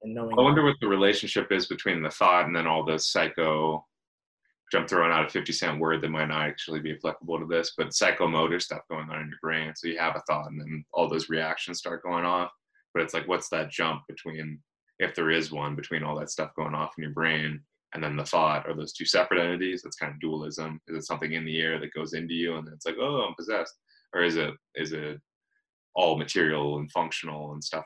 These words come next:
Speaker 2: going on in your brain and then, and then
Speaker 1: Hello.
Speaker 2: thoughts emerge from it, you know? But
Speaker 1: Well,
Speaker 2: then
Speaker 1: if it's
Speaker 2: go back to the question: What exactly is the brain doing? And that's crazy and deep and complicated.
Speaker 1: Yeah, there's,
Speaker 2: Yeah.
Speaker 1: um, to, to address the first part,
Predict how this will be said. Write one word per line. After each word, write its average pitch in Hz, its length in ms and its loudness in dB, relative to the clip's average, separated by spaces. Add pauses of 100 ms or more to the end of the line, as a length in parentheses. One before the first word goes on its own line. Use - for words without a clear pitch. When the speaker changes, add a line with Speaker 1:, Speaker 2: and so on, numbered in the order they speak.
Speaker 2:
going 76 160 -8
on 73 160 -6
in 71 80 -10
your 73 120 -10
brain 76 400 -2
and 73 120 -10
then, 76 320 -14 (200)
and 82 120 -4
then 151 260 -6
Speaker 1:
Hello. 156 420 4
Speaker 2:
thoughts 80 240 -4
emerge 80 320 0
from 80 280 -4
it, 78 140 -6 (100)
you 87 120 -6
know? 80 200 -2 (420)
But 214 100 4
Speaker 1:
Well, 214 120 8
Speaker 2:
then 208 60 8
Speaker 1:
if 208 60 8
it's - 180 -14
Speaker 2:
go - 80 4
back - 160 10
to - 60 -4
the - 240 -4
question: 92 540 -2
What 92 160 -4
exactly 90 420 2
is 80 100 0
the 76 80 -12
brain 92 320 2
doing? 78 220 4
And 78 120 -4
that's 82 200 -2
crazy 78 420 0
and 76 100 -6
deep 76 220 0
and 80 100 -14
complicated. 80 720 -6 (520)
Speaker 1:
Yeah, 120 280 2 (160)
there's, 180 320 6 (140)
Speaker 2:
Yeah. 160 300 4
Speaker 1:
um, 156 60 0 (920)
to, 151 140 -2
to - 160 0
address 196 260 4
the 160 80 -4
first 165 380 4
part, 135 400 6